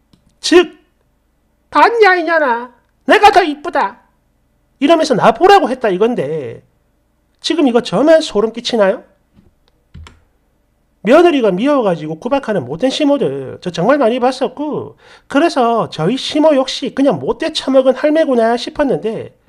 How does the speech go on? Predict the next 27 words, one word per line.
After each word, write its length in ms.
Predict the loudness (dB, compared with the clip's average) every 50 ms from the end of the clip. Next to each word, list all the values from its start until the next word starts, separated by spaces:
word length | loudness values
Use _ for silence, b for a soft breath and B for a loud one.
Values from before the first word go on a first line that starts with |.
| _ _ _ _ _ -10
이제 200 | -6 -2 -2 0
보니까 320 | 2 2 0 0 -4 -6
그게 220 | -10 -8 -6 -4 -4
아니었던 580 | -4 -4 -4 0 2 2 0 0 0 -2 -2
거예요. 420 | -2 -2 -2 -2 -4 -6 -10 -16 _ _ _ b b b b b b b b b b b _ _ _ _ _
아니 180 | -2 -2 0 -2
세상에, 880 | -4 -8 -12 -8 -4 -4 -4 -4 -4 -8 -12 -14 -16 -16 -18 -20 -20 _ _ _ _ _ _ _ -2
자기 220 | 0 2 2 2
며느리한테 540 | 2 2 2 4 4 2 2 0 -2 -4 -6
이런 260 | -8 -4 -2 -2 -2
생각을 440 | -2 -4 -6 -6 -6 -4 -4 -6 -8
할 120 | -8 -12
수 100 | -14 -14
있다는 300 | -10 -8 -6 -4 -4 -6
게 100 | -6 -10
참 380 | -12 -14 -14 -12 -14 -14 -16 -20 _ _ _ _ _ _ _ _ _ _ _ _
저만 300 | -8 -4 -2 0 2 0
무서워요? 680 | 0 -2 -4 -4 -2 0 0 0 0 -2 -4 -8 -10 _ _ _ _ _ _ _ _ _ _ _ _ _ _ _ _ _ _ _ _ _ _
댓글 240 | -12 -10 -6 -6 -4
일 80 | -4
번. 220 | -4 -4 -6 -8 _ _ _ _ _ _ _ _ _ _ _ _ _ _ _ _ _ _ _ _ _
"미친! 580 | -2 -2 0 2 0 0 0 0 -2 -6 -10 -16 _ _ _ _ _ _ _ _ _ _ _ _ 0
감히 320 | 2 4 4 4 2 0
지 180 | -2 -6 -6 -6
서방 440 | -8 -4 -4 -2 -2 -2 -2 0 0
낳아준 360 | 0 2 2 0 0 -2 -4
시엄마한테 960 | -6 -4 -4 -2 -4 -2 -2 -2 -2 -2 -2 -4 -6 -10 -14 -14 -14 _ _